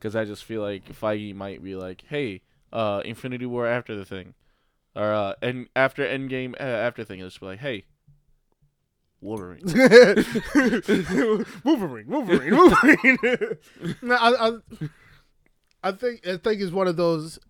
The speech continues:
Speaker 2: I, yeah, I agree. I don't think it's gonna be straight up Wolverine. I think we do have to establish that Wolverine is,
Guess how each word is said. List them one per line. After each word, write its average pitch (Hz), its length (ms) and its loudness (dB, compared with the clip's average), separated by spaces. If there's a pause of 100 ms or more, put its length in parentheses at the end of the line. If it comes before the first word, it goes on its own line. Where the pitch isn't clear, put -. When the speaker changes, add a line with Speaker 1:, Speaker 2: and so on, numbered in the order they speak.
Speaker 2:
I, 180 140 -8
yeah, 170 240 0
I 160 40 2
agree. 208 380 2
I 170 100 2
don't 190 200 2
think 190 260 2 (160)
it's 147 120 -8
gonna 165 160 0
be 147 120 -6
straight 156 320 0
up 139 260 -6 (640)
Wolverine. 151 480 -4
I 160 120 -6
think 170 240 -4
we 170 180 -4 (380)
do 196 280 -2
have 190 260 0
to 165 80 -4
establish 151 880 -4 (1000)
that 135 240 -2
Wolverine 156 600 -2
is, 156 600 -6